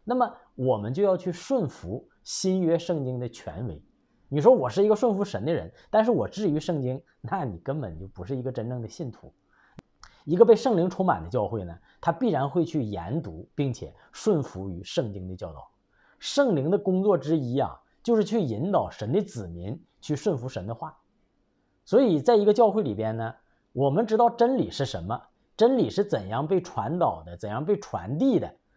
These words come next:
这个呢，非常的重要。我们知道呢，信仰的基础就是圣经，真理的传导和传递啊，是通过神所拣选的牧师啊、传道啊，这些做教导工作的人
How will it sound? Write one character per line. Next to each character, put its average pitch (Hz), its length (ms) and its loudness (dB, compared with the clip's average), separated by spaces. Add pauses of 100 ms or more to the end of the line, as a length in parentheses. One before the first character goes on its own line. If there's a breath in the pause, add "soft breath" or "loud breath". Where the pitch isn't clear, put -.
(100)
这 208 140 0
个 165 80 0
呢， 110 140 -6
非 143 160 -2
常 95 180 -12
的 80 80 -14
重 87 180 -10
要。 - 160 -20 (600)
我 120 180 0
们 170 160 0
知 156 100 -2
道 156 200 4
呢， 107 120 -6
信 196 200 -4
仰 120 160 -4
的 90 60 -10
基 143 220 -4
础 - 280 -12 (100)
就 107 100 -12
是 98 120 -8
圣 110 240 -6
经， 92 200 -10 (640 loud breath)
真 247 300 4
理 135 120 2
的 95 140 -8
传 123 340 -4
导 98 220 0
和 98 160 -10
传 92 380 -10
递 185 180 0
啊， - 180 -8 (280 soft breath)
是 175 160 -2
通 185 260 0
过 196 160 2
神 123 340 -6
所 117 220 -6
拣 104 260 -8
选 95 220 -8
的 85 60 -14
牧 165 180 -6
师 117 220 -8
啊、 120 180 -6 (300 soft breath)
传 95 260 -6
道 185 220 2
啊， 117 200 -2 (180 soft breath)
这 180 100 0
些 170 160 2
做 180 140 0
教 233 280 2
导 87 140 -2
工 95 160 -10
作 95 120 -6
的 95 80 -8
人 78 200 -16